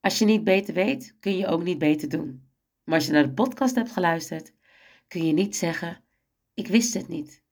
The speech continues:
dus ik kon niet beter doen." Ik bedoel, the Nile is not only a river in Africa. Dus wees bewust en groei.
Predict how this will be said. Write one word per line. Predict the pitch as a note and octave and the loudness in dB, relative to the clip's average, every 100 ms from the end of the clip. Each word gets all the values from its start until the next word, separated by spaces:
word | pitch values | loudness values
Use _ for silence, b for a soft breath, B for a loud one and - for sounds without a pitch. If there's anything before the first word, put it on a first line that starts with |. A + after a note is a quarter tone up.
| _ _ _ - | _ _ _ -10
dus | E3+ | -6
ik | E3+ C3+ | -6 -2
kon | F#3 | -2
niet | E3 | -2
beter | D3 D#3+ - - | -2 -4 -4 -6
doen." | D3+ C3 - _ _ _ _ _ _ - | -8 -8 -14 _ _ _ _ _ _ 0
Ik | F#3 | 2
bedoel, | F3 F3+ F#3 F#3 F3+ _ _ _ _ _ _ | 4 4 2 0 -6 _ _ _ _ _ _
the | G3+ | -2
Nile | G3 G3+ A#3+ C4 C4 | 4 6 6 4 0
is | - | -2
not | F#3 A3+ G#3+ | 0 0 2
only | G#3 G3+ G3 | 0 0 -2
a | E3+ | -4
river | D#3 E3 D#3+ | -4 -6 -4
in | D3+ | -4
Africa. | C#3+ C#3+ C#3+ C#3 E3 - _ _ _ _ _ _ _ _ _ _ _ _ - | -4 -6 -8 -16 -18 -20 _ _ _ _ _ _ _ _ _ _ _ _ -10
Dus | - F#3 F3 - - - b b b - | 4 4 4 0 -2 -8 b b b 0
wees | G#3 A#3+ A#3+ | 6 8 6
bewust | - E3 G#3+ B3+ - - _ _ _ _ _ | 0 0 2 0 -4 -14 _ _ _ _ _
en | - | -6
groei. | D#3 - D#3+ D3+ D3+ - | -6 -2 2 2 0 -14